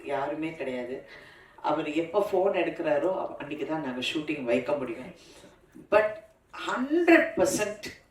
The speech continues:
ஒரு, இப்படி ஒரு நடிகரை நம்ம பார்க்கவே முடியாது. நான்லாம் சினிமால நிறைய பேரை பார்த்துட்டேன், ஆனா அவ்வளோ ஒரு டெடிகேஷன், ஆனா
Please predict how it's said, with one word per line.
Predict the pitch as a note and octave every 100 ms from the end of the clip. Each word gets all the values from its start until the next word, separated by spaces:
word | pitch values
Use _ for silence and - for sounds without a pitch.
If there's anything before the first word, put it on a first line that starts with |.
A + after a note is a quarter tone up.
| -
ஒரு, | C3+ C#3 C3+ C3 B2+ - - - - - - _ _ _
இப்படி | G3+ G3+ - D#4 D4+
ஒரு | A#3 -
நடிகரை | - G3 G3 G3 F#3
நம்ம | D3 C3+
பார்க்கவே | C#3+ C#3+ D3+ D#3
முடியாது. | D#3 B2 C3 C3
நான்லாம் | C#3+ D#3 F#3+ F#3+ E3+
சினிமால | E3 E3+ E3+
நிறைய | D3+ D#3 F3 G3
பேரை | F#3 E3+
பார்த்துட்டேன், | - - - C#3 - - - - _ _ -
ஆனா | F4 - E4+ -
அவ்வளோ | - - E4+ F4 D#4+ C4+
ஒரு | G#3+ G3+
டெடிகேஷன், | - G3+ G3 F#3+ E3+ E3 - - - _ -
ஆனா | E3+ D#3+